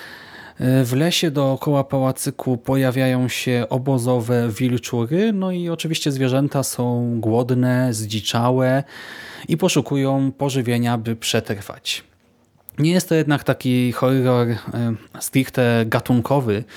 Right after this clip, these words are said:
jeżeli tak to można ująć, bo on trochę wpasowuje się w tę tendencję, myślę, e, w tę kategorię, do której byśmy mogli włożyć Demona czy Wieżę,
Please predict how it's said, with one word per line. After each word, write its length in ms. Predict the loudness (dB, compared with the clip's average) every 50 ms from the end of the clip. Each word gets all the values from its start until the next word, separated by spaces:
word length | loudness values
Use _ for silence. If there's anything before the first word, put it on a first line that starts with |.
| -20 -20 -10 -4
jeżeli 180 | 0 0 2 2
tak 180 | 2 0 0 0
to 100 | 2 2
można 340 | 2 2 0 0 -2 -2
ująć, 680 | -2 -2 -2 -2 0 2 2 2 2 0 0 -2 -4 -6
bo 760 | -4 -2 0 0 2 2 2 2 2 2 0 0 -2 -2 -2 -2
on 200 | 0 0 0 0
trochę 260 | 0 -2 -2 -2 -2
wpasowuje 640 | -2 -2 -2 -2 0 -2 -2 0 0 0 2 0 0
się 260 | -2 -2 -2 -4 -4
w 80 | -2
tę 160 | -2 -2 -2 0
tendencję, 560 | 0 0 0 0 0 0 0 -2 -2 -2 0
myślę, 420 | 0 0 -2 0 0 2 2 0 0 -4 -10 -16 -16 -18 -18 -14 -10
e, 460 | -6 -4 -2 -2 0 0 0 0 -2
w 80 | -2 -2
tę 100 | -2 -2
kategorię, 540 | 0 0 0 0 0 0 0 0 0 0 0
do 80 | -2 -2
której 220 | -2 -2 -2 -2
byśmy 840 | -2 -4 -4 -2 -2 0 0 0 0 0 0 0 0 -2 -2 -4 -4 -4
mogli 440 | -4 -2 -2 -2 -2 -2 -4 -4
włożyć 420 | -4 -2 -2 -2 0 0 -2 -4 -2
Demona 640 | 0 0 2 2 2 2 2 2 2 2 2 2 0
czy 180 | -2 -4 -4 -2
Wieżę, 540 | 0 2 2 2 2 2 2 2 2 0